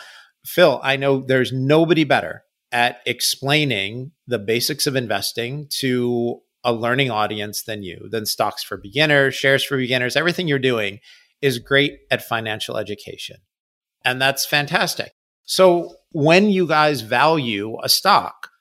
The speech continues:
what you're effectively doing is saying, "This company is going to produce a stream of earnings and cash flow in the future, hopefully a growing one, maybe not," right? And we say, "Okay, well, the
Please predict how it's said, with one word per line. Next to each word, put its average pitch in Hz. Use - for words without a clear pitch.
what 143
you're 147
effectively 165
doing 143
is 120
saying, 135
"This 147
company 110
is 110
going 117
to 127
produce 107
a 123
stream 117
of 110
earnings 117
and 104
cash -
flow -
in 127
the 135
future, 131
hopefully 165
a 135
growing 101
one, 160
maybe 156
not," 110
right? 151
And 170
we 170
say, 156
"Okay, 143
well, 139
the 131